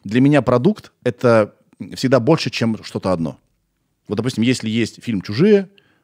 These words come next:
то мне очень радостно, что есть книги "Чужие", артбуки "Чужие", какие-то там пластинки "Чужие" и так далее. Это расширяет эту вселенную. И я также понимаю, что если кому-то нравится мое дерьмо,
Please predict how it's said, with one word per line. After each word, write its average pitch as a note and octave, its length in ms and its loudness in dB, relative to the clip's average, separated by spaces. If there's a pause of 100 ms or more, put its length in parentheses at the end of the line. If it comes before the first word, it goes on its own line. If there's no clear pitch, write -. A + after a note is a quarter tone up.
(100)
то A#2+ 100 -2
мне B2+ 140 4
очень C#3 340 2
радостно, A2 340 0
что - 140 -10
есть E2+ 260 -8
книги C3 540 0 (280)
"Чужие", G#2+ 540 -2 (160)
артбуки G#2+ 640 -2
"Чужие", G2+ 640 -2 (580)
какие-то A#2+ 420 -4
там G#2 220 0
пластинки A2+ 540 0
"Чужие" F#2+ 420 -4
и G2 40 -8
так A2+ 120 -2
далее. F#2+ 180 -2
Это A#2+ 220 -4
расширяет A#2 600 0
эту F#2 140 -10
вселенную. E2 600 -4
И G2+ 100 -10
я C3+ 80 2
также C#3+ 220 -2
понимаю, B2+ 220 0
что - 100 -6
если A#2+ 200 -4
кому-то B2+ 320 0
нравится A2+ 340 -2
мое G#2 140 -2
дерьмо, E3+ 380 0